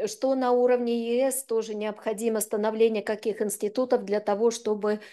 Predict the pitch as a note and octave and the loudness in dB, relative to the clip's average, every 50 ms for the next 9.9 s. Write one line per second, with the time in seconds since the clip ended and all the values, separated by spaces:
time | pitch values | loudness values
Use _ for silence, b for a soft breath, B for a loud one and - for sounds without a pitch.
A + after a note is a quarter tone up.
0 | B B B B - G#3 G#3 G#3 G3+ G#3 F3+ G#3+ - - A3+ A3+ A3 A3+ A3+ A#3 | B B B B 0 2 4 4 4 2 2 0 2 2 2 4 4 4 2 2
1 | A#3 A#3+ A3 F#3+ G#3+ G#3 G#3 G#3 G#3 G#3 G3+ G3 - - G#3 G3 F#3+ G3 - F#3+ | 2 0 0 2 2 2 4 2 2 2 -2 -6 -4 -2 -2 -2 -2 -2 -4 -4
2 | F#3 F3+ B B B B B - G3+ A#3+ A#3+ - B3+ B3 C4 C4+ B3 B3 B3 B3 | -4 -4 B B B B B -2 -2 0 4 6 6 6 6 6 6 4 4 4
3 | A#3 A3 A3+ G#3+ A3 A3+ - - G#3+ G#3+ G#3 G3+ - G#3 F#3 F#3 - F#3+ - _ | 4 4 4 4 4 2 -2 -2 0 0 0 0 -2 -6 -6 -6 -8 -10 -10 _
4 | - G3+ G#3 A3 G#3+ G#3+ G#3+ G#3 G3+ G#3 - A3 G#3+ G#3+ - - G3+ G3+ G3+ G3+ | 0 2 4 4 4 2 0 0 -2 -4 -2 -2 -2 -2 -2 -4 -2 0 2 2
5 | G3 G3 G3+ G3+ G#3+ G#3+ G3+ - G#3 G3 G3 G3+ F3+ F#3+ G3+ G3+ A3 A#3+ C4 C#4 | 0 0 0 -4 -6 -6 -2 0 2 2 2 0 2 2 2 4 6 6 6 6
6 | A#3+ F#3+ - B B B B B B B - A3 A3 - A#3+ A3+ A#3 - B3+ C4 | 4 0 0 B B B B B B B -2 -2 2 4 2 2 4 2 2 2
7 | B3 B3 B3 B3 B3 A#3+ A#3+ - A#3 A#3+ B3 B3 A#3+ A#3+ A#3 A#3 - A#3 - - | 2 0 -2 -2 -4 -4 -4 -6 -2 2 2 4 4 4 0 0 -2 -4 -2 -2
8 | A3+ A3 A3+ A#3 G#3+ A#3+ A#3 A#3+ B3 A#3+ B3 - - G#3+ A3+ A#3 A3+ - - G#3+ | 2 2 2 2 2 -2 -2 -2 -4 -6 -4 -4 -2 0 0 0 0 0 0 0
9 | G3 A3 G#3 G#3 G#3 G#3 G#3 G#3 G#3 - - C4 C4+ C#4 C#4 C#4 C4 C4 | 0 2 2 2 2 0 0 -2 -4 -2 2 2 2 4 4 2 2 2